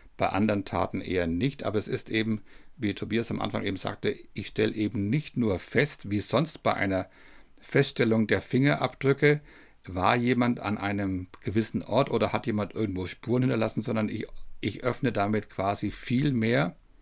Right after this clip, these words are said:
von einer Person, als eventuell für den Fall tatsächlich benötigt wird. Und da wäre eine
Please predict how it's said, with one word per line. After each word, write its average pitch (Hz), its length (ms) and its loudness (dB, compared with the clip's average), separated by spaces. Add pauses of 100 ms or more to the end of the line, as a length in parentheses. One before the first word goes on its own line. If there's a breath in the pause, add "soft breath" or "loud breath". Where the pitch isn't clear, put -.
(340 loud breath)
von 117 240 4
einer 113 280 4
Person, 117 720 2
als - 260 0
eventuell 107 520 0
für 104 160 -2
den 98 240 0
Fall 95 360 2
tatsächlich 90 680 -6
benötigt 87 520 -4
wird. 87 220 -8 (420 loud breath)
Und 92 180 -2
da 110 220 2
wäre 117 200 2
eine 101 400 0